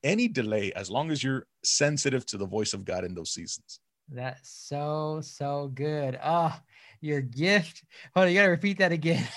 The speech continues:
Speaker 2: <laughs> Your gift will, will get you there, but your character will keep you there.
Speaker 1: That's
Speaker 2: Oh,
Speaker 1: right.
Speaker 2: that is so good.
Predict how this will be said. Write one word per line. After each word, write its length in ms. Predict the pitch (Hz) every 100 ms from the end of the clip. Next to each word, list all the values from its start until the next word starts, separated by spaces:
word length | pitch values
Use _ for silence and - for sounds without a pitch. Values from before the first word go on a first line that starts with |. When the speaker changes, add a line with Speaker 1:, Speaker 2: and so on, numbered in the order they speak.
| -
Speaker 2:
<laughs> 480 | 220 - - - 196
Your 160 | 185
gift 540 | 143 139 208 254 - - _ _ - 131 196
will, 280 | 190 180 165 165
will 120 | 170
get 400 | 147 214 220 208
you 140 | 190
there, 380 | 165 175 170 175
but 260 | 151 165 151
your 140 | 160
character 540 | 135 185 185 180 175 156
will 240 | 143 131
keep 340 | - 180 165 165
you 140 | 147
there. 420 | 139 135 120 117 -
Speaker 1:
That's 280 | 156 160 160
Speaker 2:
Oh, 60 | 101
Speaker 1:
right. 80 | 90 85 -
Speaker 2:
that 60 |
is 140 | 135 _
so 180 | 139 139
good. 360 | 127 131 123